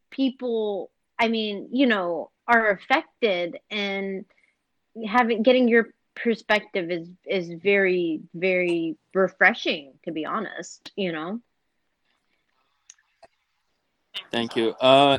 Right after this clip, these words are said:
Speaker 2: I think, I think we just live in a
Speaker 1: Mm.
Speaker 2: culture of, of fear, and, and that much, much of it is in the shoulder
Speaker 1: Mm.
Speaker 2: of women in general, uh, back home. And, uh,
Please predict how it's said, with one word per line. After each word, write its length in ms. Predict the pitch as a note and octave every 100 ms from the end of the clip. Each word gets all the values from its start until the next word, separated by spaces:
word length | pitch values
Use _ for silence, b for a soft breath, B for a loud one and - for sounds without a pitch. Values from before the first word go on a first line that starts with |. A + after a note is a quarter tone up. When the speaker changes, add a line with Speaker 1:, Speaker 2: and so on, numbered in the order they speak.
| -
Speaker 2:
I 160 | D#3 G#3
think, 320 | - G#3+ G3+ E3
I 120 | F#3
think 260 | G3+ F#3 C#3+
we 200 | C3+ B2
just 360 | A#2+ C3 C3+
live 280 | C3 B2+ A2+
in 260 | A2 A#2 A2
a 80 | G#2+
Speaker 1:
Mm. 160 | F3+
Speaker 2:
culture 480 | B2+ A#2+ - A2+ G#2+ G2+
of, 140 | G2+ _ _ -
of 160 | F#2+ - _
fear, 500 | - A#2 G#2+ F#2+ F#2 - -
and, 380 | G2+ G2 F#2+ -
and 340 | G2+ G2+ F#2+ F#2+
that 260 | G#2+ G#2+ G2 A2+
much, 500 | A2 G#2+ A#2 - -
much 300 | A#2 A#2+ A2+
of 180 | G2
it 140 | G2+ -
is 220 | G2+ - -
in 160 | G2+
the 100 | F#2+
shoulder 480 | G2 - G2+ F#2+ G2
Speaker 1:
Mm. 140 | E2+ G#2
Speaker 2:
of 100 | -
women 480 | G#2+ A#2 A#2 F#2+ F#2+ -
in 160 | G2+
general, 440 | G2+ G#2+ G#2 G2 G2 G#2 _ _ _
uh, 240 | - G#2 G#2 _ -
back 180 | F#2+ -
home. 260 | G2 G2 G2 b b b b b b b -
And, 420 | G2+ G2+ G2+ G2
uh, 140 | G2